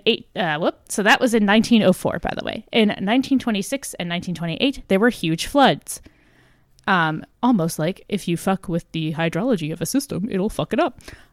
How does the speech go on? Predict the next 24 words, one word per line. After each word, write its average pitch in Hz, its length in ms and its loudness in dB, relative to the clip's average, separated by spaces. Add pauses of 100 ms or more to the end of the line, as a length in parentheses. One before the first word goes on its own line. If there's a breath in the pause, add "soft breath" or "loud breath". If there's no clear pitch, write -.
(140)
Uh, 175 420 4 (160)
so 185 460 0 (140)
Lake 214 220 0
Okeechobee, 214 600 2
which 202 180 -4
is 196 140 -2
the 175 100 -2
big 185 320 -2
lake 190 260 -2
in 202 80 -2
Florida, 160 400 -2 (640 soft breath)
it's - 100 -16
just 180 160 -4
a 180 60 -4
big 175 160 -2
circle, 180 400 -4 (680 loud breath)
uh, 165 160 0
had 180 160 -2
a 175 40 0
bunch 180 180 0
of 202 100 2
levees 160 300 0
around 143 260 -6
it - 160 -6